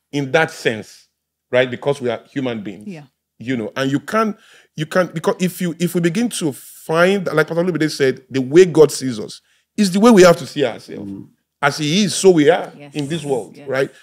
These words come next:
Speaker 1: So we have to see ourselves that way, you know. But in function, in role playing, the C E O of a bank
Speaker 2: Mm.
Speaker 1: is the C E O, is the head of the bank,
Speaker 2: Mm.
Speaker 1: but it's not given the responsibility to bring all the money.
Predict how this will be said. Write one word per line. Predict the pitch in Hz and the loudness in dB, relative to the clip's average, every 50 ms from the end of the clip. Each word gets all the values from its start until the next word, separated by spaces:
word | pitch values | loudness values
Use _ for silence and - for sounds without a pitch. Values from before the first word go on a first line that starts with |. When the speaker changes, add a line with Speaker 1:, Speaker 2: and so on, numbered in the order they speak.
| _ | _
Speaker 1:
So | - - 185 | 0 4 6
we | 170 190 | 6 6
have | 214 185 | 6 4
to | 160 | 0
see | - - 160 151 | -2 0 2 2
ourselves | 123 120 - - 123 117 - | 2 2 0 -2 -2 -2 -2
that | - 107 - - | -4 -8 -8 -10
way, | 104 - - - - _ - - - - - - | -12 -12 -14 -14 -16 _ -20 -20 -20 -20 -6 -2
you | 135 135 | 0 0
know. | 120 123 | 0 4
But | 127 151 143 147 - | 4 4 4 6 4
in | 170 165 156 | 2 0 0
function, | - - - 240 247 247 - - - - - - 143 _ _ _ _ _ _ _ _ _ _ _ _ _ _ | 0 2 4 4 4 2 0 -4 -8 -10 -12 -16 -20 _ _ _ _ _ _ _ _ _ _ _ _ _ _
in | 156 156 156 143 | -2 -2 0 2
role | 147 180 190 | 4 4 4
playing, | 170 175 - 156 160 147 127 110 107 117 139 _ _ _ _ _ _ _ _ _ _ _ _ _ _ _ _ | 4 2 -4 -4 -4 -4 -4 -6 -8 -14 -18 _ _ _ _ _ _ _ _ _ _ _ _ _ _ _ _
the | 131 120 147 147 - | -8 -6 -6 -4 -4
C | - - - - 233 214 208 196 | -6 -4 0 2 4 6 8 8
E | 185 | 8
O | 180 | 8
of | - 143 143 190 | 8 6 2 2
a | - | 0
bank | 117 104 98 151 143 123 113 - - - - - - | 0 2 4 4 4 2 0 -8 -16 -20 -20 -18 -16
Speaker 2:
Mm. | 220 214 202 196 - _ _ _ _ _ _ _ _ _ | -14 -14 -14 -16 -18 _ _ _ _ _ _ _ _ _
Speaker 1:
is | - 170 160 139 | -4 -2 0 0
the | 160 | 0
C | 143 - - - 220 202 180 | -2 -2 -2 0 2 2 2
E | 156 | 2
O, | 139 | 2
is | 143 160 135 | 2 2 2
the | 160 156 | 0 2
head | 139 180 220 - | 4 4 6 6
of | 185 147 131 | 6 4 4
the | 135 | 0
bank, | 113 120 139 120 113 - - - 196 | 0 2 0 0 0 -6 -14 -18 -20
Speaker 2:
Mm. | 190 175 170 165 151 _ _ - | -18 -18 -18 -20 -20 _ _ -2
Speaker 1:
but | 190 196 | 0 0
it's | 196 185 - | 0 2 0
not | 247 254 202 | 0 0 2
given | 202 196 196 | 0 0 0
the | 165 151 | 2 2
responsibility | 147 147 - 156 139 165 170 175 151 | 2 2 2 -2 -4 -2 -4 -2 -2
to | 147 123 | -2 -4
bring | 113 113 147 147 135 | -2 -2 0 2 4
all | 135 131 | 4 2
the | 120 117 104 | 2 0 -4
money. | 110 107 104 87 - | -6 -8 -10 -12 -16